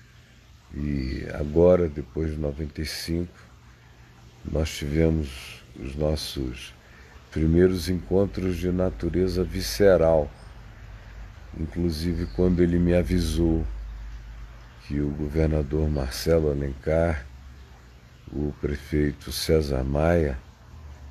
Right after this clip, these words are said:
e o arcebispo do Rio de Janeiro, Dom Eugênio Salles,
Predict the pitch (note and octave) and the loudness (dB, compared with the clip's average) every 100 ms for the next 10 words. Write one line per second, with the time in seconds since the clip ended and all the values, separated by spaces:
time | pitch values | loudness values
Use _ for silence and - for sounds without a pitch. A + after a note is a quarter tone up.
0 | - - - - D2+ D2 D2+ D2 D2 C#2+ | -16 -16 -16 -12 -4 0 0 2 0 0
1 | C#2+ C#2 C#2+ D#2 - C#2+ B1+ D#2+ - - | -2 0 0 0 -2 -2 -2 -4 -4 -8
2 | C#2 C#2 C#2 D#2+ E2+ D2 C#2+ C#2+ D2 C#2+ | -4 -4 -2 0 0 0 -2 0 0 0
3 | C#2 D2+ E2+ E2 D2+ C#2 D#2+ D2+ D2+ - | 0 2 4 4 2 0 0 0 -2 2
4 | E2 E2+ D2+ - - | 6 6 4 -2 -6